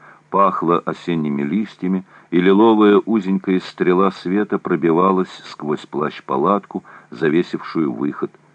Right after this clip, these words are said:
остро рассекала потемки. «Это ты?» — ослабленным голосом спросил он. «Неужели это ты?» «Это я. Лежи, лежи, прижмись ко мне, Сережа», —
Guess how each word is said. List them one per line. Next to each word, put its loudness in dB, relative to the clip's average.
остро -2
рассекала -10
потемки. -14
«Это -10
ты?» — -10
ослабленным -4
голосом -2
спросил -8
он. -10
«Неужели -6
это -12
ты?» -8
«Это -8
я. -10
Лежи, -8
лежи, -2
прижмись -6
ко -12
мне, -10
Сережа», — -4